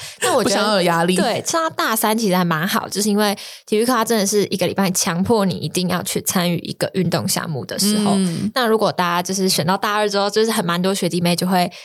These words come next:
Speaker 1: 大二之后就再也不上体育课。
Speaker 2: <laughs> 直接放弃。
Speaker 1: 对，对，对。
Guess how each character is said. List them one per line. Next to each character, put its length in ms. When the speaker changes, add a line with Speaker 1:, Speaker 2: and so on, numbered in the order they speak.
Speaker 1:
大 160
二 120
之 120
后 100
就 80
再 140
也 100
不 140
上 180
体 220
育 140
课。 180
Speaker 2:
<laughs> 460
直 140
接 140
放 220
弃。 220
Speaker 1:
对， 120
对， 160
对。 220